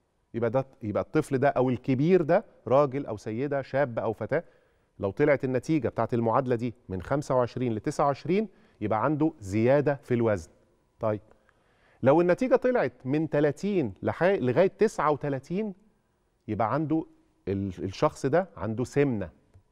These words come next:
اللي هي بنسميها اوبيزيتي. حلو؟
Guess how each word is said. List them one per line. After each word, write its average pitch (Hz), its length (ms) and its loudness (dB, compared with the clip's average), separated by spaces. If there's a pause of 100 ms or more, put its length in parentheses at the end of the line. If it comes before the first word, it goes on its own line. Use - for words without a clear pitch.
(600)
اللي 101 100 -2
هي 117 80 2
بنسميها 110 400 -4
اوبيزيتي. 113 520 -2 (840)
حلو؟ 185 260 0